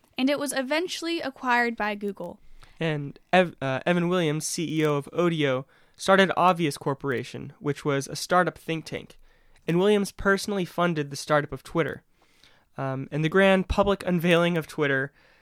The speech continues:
Speaker 2: was at the Love Parade in San Francisco. So, kinda like,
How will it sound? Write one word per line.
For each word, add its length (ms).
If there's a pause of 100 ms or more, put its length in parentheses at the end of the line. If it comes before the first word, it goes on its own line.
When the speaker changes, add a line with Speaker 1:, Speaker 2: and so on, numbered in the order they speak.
(140)
Speaker 2:
was 140
at 140
the 80
Love 320
Parade 500 (400)
in 80
San 240
Francisco. 720 (360)
So, 280
kinda 300
like, 380